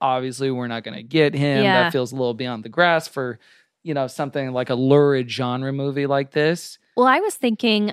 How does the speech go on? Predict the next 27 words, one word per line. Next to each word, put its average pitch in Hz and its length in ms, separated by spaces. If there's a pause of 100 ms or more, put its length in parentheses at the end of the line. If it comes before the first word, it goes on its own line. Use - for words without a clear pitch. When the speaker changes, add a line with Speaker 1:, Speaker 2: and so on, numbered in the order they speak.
Speaker 2:
I 208 100
wonder 247 260
if 311 100
they 254 100
only 233 200
got 196 220
Gregory 220 420
because 190 320
he 208 120
was 185 160
at, 180 140
like, 170 140
a 165 40
low 165 280
point 170 280
in 156 60
his 170 180
career, 160 500
'cause 202 200
a 190 60
lot 185 260
of 202 160
those 175 320
Golden 175 400
Age 175 300
movie 180 240
stars 160 600